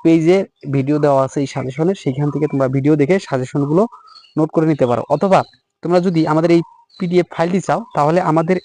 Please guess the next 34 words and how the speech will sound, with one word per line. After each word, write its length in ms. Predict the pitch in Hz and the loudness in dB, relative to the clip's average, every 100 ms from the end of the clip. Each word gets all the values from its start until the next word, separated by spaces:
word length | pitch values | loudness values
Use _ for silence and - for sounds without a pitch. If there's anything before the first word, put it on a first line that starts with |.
| _ | _
এই 160 | - 170 180 | 0 2 0
স্ক্রিনে 360 | - 202 202 | 0 2 2
দেওয়া 180 | 160 139 | 4 2
WhatsApp 340 | 135 135 185 165 | 2 -2 0 0
নাম্বারে, 320 | 127 127 160 226 _ _ _ _ _ _ _ _ _ | 0 0 0 -2 _ _ _ _ _ _ _ _ _
তোমরা 280 | 156 - 156 | -8 -2 0
এখানে 200 | 156 175 - | 2 0 0
WhatsApp 280 | 143 143 175 | -4 -2 0
নাম্বার 160 | 156 147 | 0 0
দেখতে 180 | 143 143 | -2 -4
পাচ্ছ 160 | 139 147 | -4 -4
স্ক্রিনে, 360 | - 151 175 254 - - - - | -2 0 0 0 -8 -20 -10 -2
এই 120 | 143 | 0
WhatsApp 340 | 139 147 202 180 | 2 0 0 0
নাম্বারে 300 | 165 165 165 | 0 0 0
যোগাযোগ 360 | 165 180 175 - | 2 2 0 -2
করে 200 | 160 156 226 - _ _ - | 0 0 -2 -8 _ _ -4
আমাদের 320 | 143 147 160 | 0 2 0
এই 140 | 151 147 | 0 -2
পিডিএফ 340 | 170 156 156 | -2 0 -2
ফাইলটি 300 | - 151 170 196 | 0 -4 -4 -4
স্বল্প 260 | - 160 | -4 -2
মূল্যে 280 | 160 151 170 | -2 0 -2
ক্রয় 240 | - 170 135 | 0 -2 -2
করে 120 | 151 | -2
নিতে 180 | 143 120 | -2 -4
পারো। 180 | 117 123 _ - - _ _ _ _ _ _ _ _ _ _ _ _ _ | -6 -8 _ -20 -20 _ _ _ _ _ _ _ _ _ _ _ _ _
তো 80 | - | -20
চলো 260 | 151 190 208 277 - _ - | -2 2 4 2 -4 _ -6
আমরা 280 | 175 165 160 240 _ _ - | -2 2 2 -2 _ _ -6
আমাদের 300 | 143 151 160 | -4 -2 0
পাস 180 | 175 175 | 0 -2
করার 260 | - 202 185 | 0 -2 0
জন্য 200 | 160 | 2